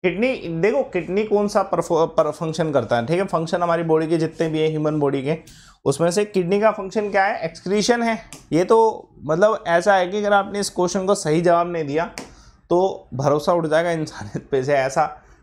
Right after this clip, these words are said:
सिस्टम हो जाएगा, इंसानियत से संबंधित है। चलिए, आंसर क्या है इस क्वेश्चन का? एक नीडल जो है फ्लोट करती है वाटर में, अगर उसे हम ऐसे रख दें, हॉरिजॉन्टली ऐसे रख दें,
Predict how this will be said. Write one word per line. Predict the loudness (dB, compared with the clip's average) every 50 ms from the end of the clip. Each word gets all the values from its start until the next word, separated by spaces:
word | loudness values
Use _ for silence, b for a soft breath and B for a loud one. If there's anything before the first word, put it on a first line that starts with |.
| -8 -6
सिस्टम | -6 -6 -2 -2 -2 0
हो | 0 0
जाएगा, | 0 0 0 -2
इंसानियत | -2 -2 -4 -4 -4 -4 -2 -2 -2 -2 -4 -4 -6 -12 -18
से | -12 -8 -6 -6 -6
संबंधित | -6 -6 -6 -4 -4 -4 -4 -4 -4 -4 -4
है। | -4 -4 -4 -6 -8 b b b b b b _ _ _ _ _ _ _ -2
चलिए, | 0 2 4
आंसर | 4 4 2 0 0 0 -2 -2
क्या | 0 0
है | -2
इस | -2 -2
क्वेश्चन | -4 -4 -4 -2 0
का? | 0 -2 -2 -4 -8 -14 -20 -18 -6 -2
एक | 0 0 0 0 -2
नीडल | -2 0 0 0 2 2 2 2 2
जो | 2
है | 0 2 2 0 0 0 -2 -6 -10
फ्लोट | -8 -2 2 2 4 2 2 -2 -4
करती | -4 -4 0 0
है | 2 2
वाटर | 2 2 0 0 -2 -2
में, | -2 -4 -6 -8 -10 -16 -14 -6 -2
अगर | 0 2 2
उसे | 2 2 0 0
हम | 0 0
ऐसे | 0 0 0 0 0 0
रख | 0 -2
दें, | -2 -4 -6 -6 -6 -8 -12 -18 _ _ _ _ _ _ 0
हॉरिजॉन्टली | 2 2 4 2 0 -2 -2 -2 -4 -6 -4 -2 0
ऐसे | 0 2 2 0
रख | 0 -2
दें, | -4 -6 -8 -8